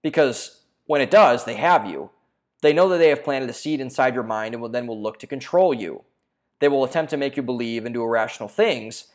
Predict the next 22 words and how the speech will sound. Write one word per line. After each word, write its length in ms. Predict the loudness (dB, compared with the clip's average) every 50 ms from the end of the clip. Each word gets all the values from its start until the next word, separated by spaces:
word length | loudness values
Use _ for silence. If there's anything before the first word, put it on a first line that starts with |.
| _ _ _
in 120 | _ -4 0
order 180 | 0 0 0
to 60 | -2 -2
garner 280 | -4 -6 -6 -6 -8
favor 360 | -4 2 4 6 6 6 4
with 200 | -2 -4 -6 -10
you. 240 | -14 -16 -16 -18 -20 _ _ _ _ _ _ _ _ _ _
Lord 220 | 2 4 4 4 6
knows 200 | 4 4 4 2
what 60 | -2
they'll 140 | -2 -2 -2
do 160 | -2 -2 -2
with 140 | -2 -4 -6
it 100 | -8 -8
should 120 | -10 -10
they 60 | -8
be 100 | -6 -4
lucky 280 | -4 -4 -4 -4 -6 -8
enough 180 | -8 -10 -10
to 80 | -12 -14
possess 380 | -12 -2 0 2 2 2 0 -4
it. 160 | -10 -12